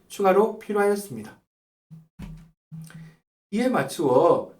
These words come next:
이로미 실무 세 개, 프로젝트 두 개, 총 고학점 다섯 개 커리큘럼을 설계하였고 큰 문제가 없는 한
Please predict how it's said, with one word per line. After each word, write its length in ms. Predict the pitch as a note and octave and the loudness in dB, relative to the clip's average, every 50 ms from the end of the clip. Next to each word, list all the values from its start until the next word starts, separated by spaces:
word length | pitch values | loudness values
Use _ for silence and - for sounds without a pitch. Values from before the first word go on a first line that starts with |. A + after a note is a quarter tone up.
| _ | _
이로미 580 | - D#3+ E3 G3+ A3+ A#3 A3+ A3 A3 A3+ A3+ A3+ | -10 0 4 4 4 4 4 0 -2 -2 -6 -8
실무 420 | - - - A3+ G#3+ G#3+ A3 A3+ | -8 -6 -4 -2 0 0 0 0
세 220 | A3 - F#3+ F3+ D3+ | -2 -4 -4 -4 -4
개, 540 | D3+ D#3 D3 C3 D3+ F#3+ G#3+ G#3+ - - - | -2 0 0 2 2 2 2 0 -4 -10 -14
프로젝트 540 | _ - F#3+ G3+ G3 G3+ G3 - - F3+ E3 | _ -4 -4 -2 -2 -2 -4 -2 -2 -2 -2
두 140 | - C3+ C3 | -2 -6 -4
개, 560 | B2 C#3 C3 B2+ C3+ F3 G3 G3 - - - | -2 -2 0 2 2 2 2 2 -2 -8 -12
총 240 | - - A3+ G#3 G3+ | -6 -4 -2 -2 0
고학점 580 | - - G3 G3+ G3+ G3+ - G#3+ G#3 G3+ G3+ | 4 4 4 4 4 2 2 2 2 2 0
다섯 300 | G3 - G#3 G#3 - - | 0 2 0 0 0 -2
개 180 | - G#3+ G3+ G3 | 0 2 2 2
커리큘럼을 680 | F#3+ - G3+ G3 G3 F#3+ - G3+ G3+ F#3+ F#3 F#3+ G#3 G#3+ | 2 0 0 0 0 -2 -2 -2 0 0 2 2 0 0
설계하였고 880 | G#3+ - A3+ A#3 A3 A3+ F#3+ D#3+ - - - E3 D3+ - - - - - - - - _ _ _ _ _ | -2 -2 -4 -4 -2 0 -2 -2 -2 -2 -2 0 0 0 -2 -6 -12 -20 -20 -20 -20 _ _ _ _ _
큰 160 | - - C4 C4+ | -12 -6 -6 -2
문제가 440 | C4 G#3+ F#3 F#3 G3 F#3+ G3 F#3+ | -2 -2 0 2 2 4 4 4
없는 240 | E3 C#3 C#3+ D3 D#3 | 4 2 0 -2 0
한 280 | D#3+ D#3 D3+ D#3 D3+ | 0 0 0 -2 -4